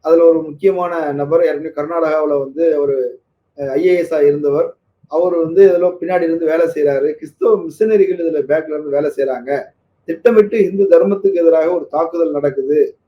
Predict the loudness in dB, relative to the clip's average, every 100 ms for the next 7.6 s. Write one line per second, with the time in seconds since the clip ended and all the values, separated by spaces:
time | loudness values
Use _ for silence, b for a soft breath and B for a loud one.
0 | _ _ _ -6 -2 0 2 4 6 6
1 | 4 0 0 4 4 4 2 2 2 2
2 | 0 -2 -2 -2 -2 -4 -4 -4 -4 -2
3 | 2 2 2 0 0 -2 -2 -2 -2 -2
4 | -2 -4 -8 _ -10 -2 0 2 0 -6
5 | _ _ _ -6 2 4 4 4 4 2
6 | -2 -2 -2 0 0 0 -2 -6 -2 -2
7 | -2 -6 -8 -6 -6 -6